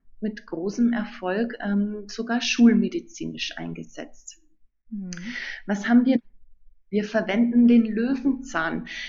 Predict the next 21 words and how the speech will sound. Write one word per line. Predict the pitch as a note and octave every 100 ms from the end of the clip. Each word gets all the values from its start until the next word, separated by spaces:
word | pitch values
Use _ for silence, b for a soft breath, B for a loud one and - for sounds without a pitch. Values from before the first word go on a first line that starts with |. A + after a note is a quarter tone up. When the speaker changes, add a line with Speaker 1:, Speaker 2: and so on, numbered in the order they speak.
| B -
Speaker 1:
in, | G3+ G#3 G#3 -
ähm, | G3 G3 G3 F#3+ -
unseren | G3 G3 F#3+ F3+ F3+
Präparaten. | F#3+ F3+ F#3 F3 E3 - A3+ B3+ C4 B B B -
Und | G3+ G3+
der | G3+
Löwenzahn, | G3+ C4 C4+ C#4+ - - A3+ A#3+ C4 -
ähm, | A3 G#3+ A3 A3 A3 A3 - -
man | G#3+ G#3+
sagt | G#3+ A3+ A#3
immer | - A#3+ A#3 A#3 A#3
so | A#3+ A#3
schön, | - A#3 A#3 A#3+ - - F#3+
wenn | G3 G#3 A#3+ A#3+ B B -
quasi | - G3 G3+ G#3+ _ _
der | G3 F#3+
Löwenzahn | G#3 D4 D4+ C#4 - A#3 A#3+ A#3
im | G#3+ G3+
Frühjahr | - A3+ A#3+ D4+ C4+
dann | F3 F3+ G3 G3+ G3+
durch | - B3+ A#3 -